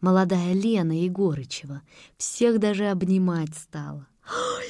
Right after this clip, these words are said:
смотрите, здесь машина для получения электростатического электричества. Да здесь вольтметров целых четыре штуки, а мы на уроках по старинке электричество на язык пробуем".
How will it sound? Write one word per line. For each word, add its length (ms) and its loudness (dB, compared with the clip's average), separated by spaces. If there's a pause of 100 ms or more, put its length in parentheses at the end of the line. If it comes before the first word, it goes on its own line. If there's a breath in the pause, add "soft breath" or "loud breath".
(120)
смотрите, 1040 4
здесь 340 6
машина 760 4
для 180 4
получения 840 4
электростатического 1300 0
электричества. 1120 -2 (480 loud breath)
Да 220 4
здесь 400 6
вольтметров 920 2
целых 300 2
четыре 400 2
штуки, 680 4 (280 loud breath)
а 120 6
мы 140 10
на 120 8
уроках 500 6
по 120 2
старинке 580 4
электричество 760 2
на 100 4
язык 720 4
пробуем". 880 4